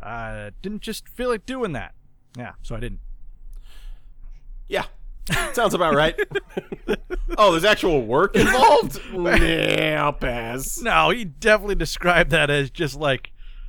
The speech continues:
Speaker 1: a carnival cruise <laughs> with uniforms. <laughs> And that's not what it is at all.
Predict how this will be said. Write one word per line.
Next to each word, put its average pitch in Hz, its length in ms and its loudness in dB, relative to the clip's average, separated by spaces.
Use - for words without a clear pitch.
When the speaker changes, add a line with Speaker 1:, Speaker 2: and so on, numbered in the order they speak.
Speaker 1:
a 147 80 -6
carnival 185 640 2
cruise 196 800 2
<laughs> - 0 -
with - 160 2
uniforms. 147 960 -6
<laughs> 180 60 -6
And 180 200 -6
that's 254 240 2
not 190 200 0
what 180 120 -6
it 175 80 -8
is 226 180 -8
at 156 60 -12
all. 233 400 -8